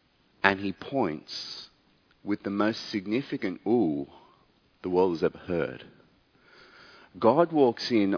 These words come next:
on a naked, and to be naked is literally, as you know, to be revealed. But this is more than physicality. This is everything that you are laid bare and shown. God walks in on Adam and Eve's nakedness, and he legitimately points.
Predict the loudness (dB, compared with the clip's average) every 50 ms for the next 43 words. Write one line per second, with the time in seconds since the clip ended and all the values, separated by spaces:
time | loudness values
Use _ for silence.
0 | 0 0 0 0 0 0 0 2 2 2 2 0 2 2 4 4 4 4 2 0
1 | -2 0 -2 -4 -6 -10 -6 -2 -2 0 0 0 0 2 2 4 4 4 4 2
2 | 2 4 4 4 4 2 0 -2 -2 0 0 0 0 0 -2 -4 -2 2 4 4
3 | 4 4 2 0 -4 -2 -2 -2 -2 -4 -4 0 0 0 2 2 0 0 0 0
4 | 0 2 2 2 2 0 -2 -2 -2 -2 -2 -4 -6 -4 -4 -2 -2 -2 -4 -4
5 | -6 -6 -6 -6 -6 -6 -10 -12 -6 -4 -4 -2 0 0 0 0 -2 0 0 0
6 | 0 0 -2 -4 -4 -2 0 0 0 0 0 -4 -4 -2 -4 -4 -2 -4 -6 -6
7 | -8 -8 -8 -8 -4 -2 0 0 0 0 -2 -2 -2 0 0 0 0 -2 -4 -10
8 | _ -2 0 2 2 0 0 -4 -6 -8 -10 -12 -12 -10 -10 -10 -10 -10 -10 -10
9 | -12 -14 -16 -16 -16 -16 -12 -4 -2 0 2 2 0 0 0 0 0 -2 -2 -6
10 | -4 -4 -2 -2 -2 -2 -2 0 0 0 0 0 -2 -6 -4 -2 -2 -2 -2 -4
11 | -6 -4 -2 -2 -2 -4 -6 -8 -10 -10 -10 -8 -8 -8 -8 -6 -6 -6 -6 -6
12 | -8 -12 -8 -4 -2 -2 -2 -4 -2 0 0 2 2 0 0 0 2 0 0 0
13 | -2 -8 _ _ _ -12 -6 -4 -4 -4 -4 -6 -10 -14 -14 -12 -10 -10 -12 -12